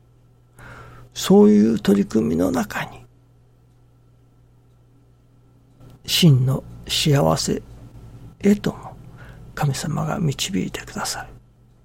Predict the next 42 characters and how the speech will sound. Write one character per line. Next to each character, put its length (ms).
真 300
の 160
幸 360
せ 120
と 180
は、 160
や 140
は 80
り 160
ど 200
う 60
い 160
う 40
中 280
に 160
あ 80
っ 40
て 240
も 240
和 240
ら 140
ぎ、 200
喜 100
ぶ 500
心 360
を 240
持 140
ち 360
続 80
け 140
て 160
お 100
ら 140
れ 80
る。 80
そ 240
う 40
い 140
う 40
状 220
態 300
が 180